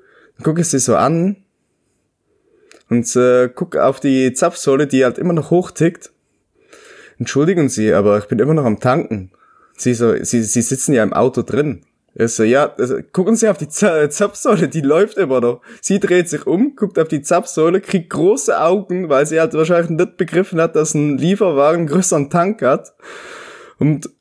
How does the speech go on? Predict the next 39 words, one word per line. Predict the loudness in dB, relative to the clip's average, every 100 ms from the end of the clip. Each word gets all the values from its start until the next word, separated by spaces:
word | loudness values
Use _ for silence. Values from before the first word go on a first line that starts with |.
| -16 -16 -2
ge-, | 0 0
geht | 0 0 0
einfach | 0 0
so | 0 -2
wortlos | 2 2 0 0 0 0
zurück | -4 -2 -4
zum | -4 -2
Auto | 2 2 4 4 2 0 _
und | -6 0
wartet | 2 2 0 -4 -2
da. | 0 0 -2
Ich | -8 -4
guck | -2 0
halt | 0 0
so, | -2 -2 -2
ah, | 0 0 0 -10
Mobility-Auto | -10 -6 -4 -2 -2 -2 0 0 2 0
und | 0
Smart, | -2 0 2 2 0 -4 _ _ -2
der | 0
wird | 0 0
wahrscheinlich | 0 0 0 -2
nicht | 0
so | 0 -2
viel | -8 -10
Tankvolumen | -6 -4 -2 -2 0 0 0 0
haben. | 2 2 0 -4 -12 -18 -8 -2
Die | 0
wird | 2
sich | 0
das | -2 -2
nicht | -2
gewohnt | 0 2 2 2 0
<laughs> |
sein, | -4 -2 0 0
dass | -2 -4
man | -8 -8 -6 0
warten | 0 0 -2 -4
muss. | -4 -6